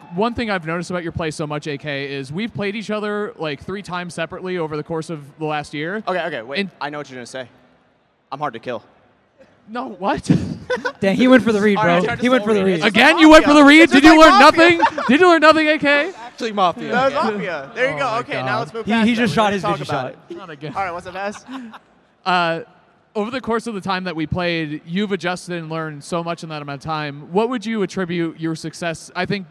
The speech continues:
Speaker 1: one of your best things as a player is your ability to learn. What would you attribute that success to, and what would your advice be to people who are trying to learn and, uh, learn how to play the game better in a stronger level and adapt like you do?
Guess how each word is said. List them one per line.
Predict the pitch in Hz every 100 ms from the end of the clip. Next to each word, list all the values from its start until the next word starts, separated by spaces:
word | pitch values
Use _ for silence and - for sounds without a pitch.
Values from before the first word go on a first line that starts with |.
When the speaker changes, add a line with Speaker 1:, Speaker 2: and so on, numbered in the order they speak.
| -
Speaker 1:
one | 196
of | 220
your | 220
best | 202
things | 208 180
as | 165
a | 156
player | 175 160
is | 151
your | 160
ability | 156 160 151
to |
learn. | 147 147 160 214 - _ _ _ -
What | 185
would | 226 226
you | 226
attribute | - 196 196 175
that | 160 165 -
success | 170 - 160 147
to, | 170 156 151 156
and | 151 151
what | 175
would | 196 175
your | 185 175
advice | 151 156 151
be | 170 156
to |
people | 151 170 160
who | 160
are | 156
trying | 139 165
to | 156
learn | 147 151
and, | 139 135 131 _ -
uh, | 139 135
learn | 165 170
how | 165
to | 143
play | - 151
the |
game | 151 147
better | 139 139 139
in |
a | 135
stronger | - 143 135
level | 131 131 135 131 135
and | 156
adapt | 147 160 156
like | 156 131
you | 135
do? | 113 110